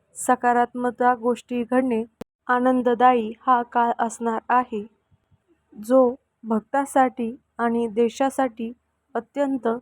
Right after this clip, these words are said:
शुभ काळ ठरणार असतो. या दिवशी भक्तांच्या जीवनात आनंद, संपदता, सौभाग्याची भरभराट होणार असे म्हटले जाते.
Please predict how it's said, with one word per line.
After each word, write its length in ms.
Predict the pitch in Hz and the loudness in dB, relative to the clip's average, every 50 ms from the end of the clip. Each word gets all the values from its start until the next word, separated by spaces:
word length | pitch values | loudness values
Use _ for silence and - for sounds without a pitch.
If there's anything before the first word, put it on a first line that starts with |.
| - _ | -10 _
शुभ 340 | _ - - - 262 220 262 | _ -12 -6 -6 -4 0 0
काळ 320 | 262 262 - 240 226 226 233 | 0 2 2 2 2 2 0
ठरणार 440 | - - 233 220 214 214 208 214 - - | -2 -4 -4 -2 -2 -2 -2 -4 -4 -6
असतो. 360 | 247 247 - _ _ 214 190 _ _ _ _ _ _ _ _ _ _ _ _ _ _ _ _ _ _ _ _ _ _ _ _ _ - | -6 -8 -8 _ _ -20 -20 _ _ _ _ _ _ _ _ _ _ _ _ _ _ _ _ _ _ _ _ _ _ _ _ _ -8
या 220 | 254 247 240 262 | -4 0 0 0
दिवशी 560 | 254 233 277 262 262 254 - - 262 226 220 240 - _ _ _ _ | 0 0 -2 -4 -4 -6 -6 -4 -4 -4 -6 -8 -14 _ _ _ _
भक्तांच्या 680 | - 233 226 - _ - 247 247 240 247 233 - 240 233 | -4 -4 -4 -4 _ -4 -4 -2 -2 -4 -4 -4 -4 -4
जीवनात 500 | 220 - 262 254 254 254 240 220 214 220 220 _ _ _ _ _ _ _ | -4 -6 -8 -8 -6 -4 -2 -2 -4 -4 -8 _ _ _ _ _ _ _
आनंद, 440 | - 233 233 233 254 269 262 240 214 220 214 233 - _ _ _ _ _ _ _ _ _ _ _ | -4 -4 -2 -2 -2 -2 -2 -2 -2 -4 -6 -8 -14 _ _ _ _ _ _ _ _ _ _ _
संपदता, 920 | - - 262 247 247 240 - 247 247 226 254 247 240 - 247 240 214 220 254 - _ _ - - - - - - _ _ _ | -4 -2 0 0 0 -2 -4 -4 -2 0 -2 -2 2 4 4 4 4 0 -6 -12 _ _ -20 -20 -20 -20 -20 -20 _ _ _
सौभाग्याची 960 | - - 262 262 247 - 254 247 262 240 226 262 254 240 240 - - 233 220 226 - _ _ - | -2 0 0 0 0 0 -2 -4 -4 -2 -2 0 0 0 -2 -4 -10 -12 -12 -12 -14 _ _ -4
भरभराट 560 | 247 240 240 240 233 240 240 240 254 254 - - | -2 0 0 0 0 2 4 4 2 2 2 -2
होणार 320 | 247 247 247 247 214 208 233 _ _ _ _ _ _ _ _ _ _ _ _ _ _ _ _ | -2 0 0 0 0 -2 -4 _ _ _ _ _ _ _ _ _ _ _ _ _ _ _ _
असे 380 | 254 254 254 - - 247 247 254 | -6 -4 -4 -2 -2 -2 -2 -4
म्हटले 480 | 247 247 247 240 226 - 233 226 226 | -4 -2 -2 -2 -2 -2 0 -2 0
जाते. 340 | 214 240 240 240 233 - 208 | 0 0 -2 -2 -2 -6 -10